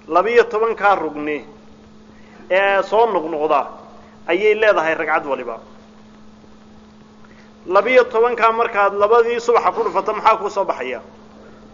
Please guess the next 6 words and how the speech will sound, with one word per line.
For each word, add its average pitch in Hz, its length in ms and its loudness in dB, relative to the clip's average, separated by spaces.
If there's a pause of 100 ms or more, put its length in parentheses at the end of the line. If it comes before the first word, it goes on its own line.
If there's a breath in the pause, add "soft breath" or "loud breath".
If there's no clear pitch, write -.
(440)
Afar 208 300 0 (120)
iyo 175 140 0
labaatan. 123 500 -4 (1200 loud breath)
Maxaa 233 340 0
kaa 220 160 4
dhiman? 147 320 -4